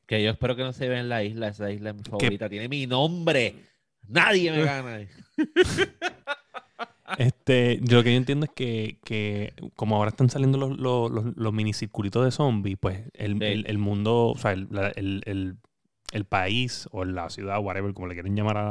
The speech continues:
Speaker 2: la, la isla esa, whatever, Averdance, o sea, el, ya,
Speaker 1: Averdance.
Speaker 2: ya está en un momento
Speaker 1: Es una
Speaker 2: donde,
Speaker 1: ciudad.
Speaker 2: donde hay muchos zombies, mucha, mucha cosa, entonces la única solución es explotar el lugar.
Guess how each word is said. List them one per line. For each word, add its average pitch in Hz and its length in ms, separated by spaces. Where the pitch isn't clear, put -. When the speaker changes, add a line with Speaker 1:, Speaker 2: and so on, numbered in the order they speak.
Speaker 2:
la, 98 40
la 98 160
isla 101 240
esa, 92 380
whatever, 90 480
Averdance, 101 640
o - 20
sea, 101 160
el, 104 120
ya, 107 80
Speaker 1:
Averdance. 104 360
Speaker 2:
ya 107 60
está 110 160
en 120 60
un 127 80
momento 131 260
Speaker 1:
Es 127 40
una 127 100
Speaker 2:
donde, 113 140
Speaker 1:
ciudad. 104 140
Speaker 2:
donde 117 220
hay 113 60
muchos 120 380
zombies, 123 640
mucha, 113 640
mucha 107 260
cosa, 123 420
entonces 107 300
la 101 120
única 117 200
solución 139 640
es 110 140
explotar 101 440
el 92 120
lugar. 87 240